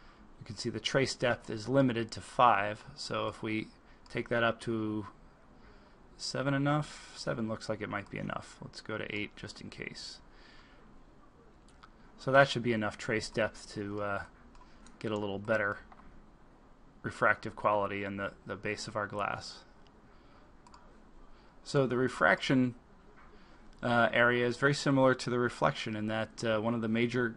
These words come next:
controls of the quality of refraction is the glossiness slider. It will, this will not blur the reflections, it will blur the refraction. So we can take that down and it will become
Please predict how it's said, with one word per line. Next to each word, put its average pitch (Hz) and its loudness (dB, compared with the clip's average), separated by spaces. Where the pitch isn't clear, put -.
controls 117 -2
of 110 0
the 113 -10
quality 117 2
of 107 -4
refraction 110 2
is 110 -8
the 110 -6
glossiness 113 0
slider. 98 -4
It 104 -2
will, 117 0
this - -6
will 113 0
not 110 2
blur 117 -2
the 104 -4
reflections, 123 0
it 117 -4
will 110 -4
blur 107 -4
the 110 -10
refraction. 120 0
So 107 -6
we 107 -4
can 107 -8
take - -6
that 127 0
down 110 0
and 110 -6
it 113 -10
will 107 -6
become 107 -6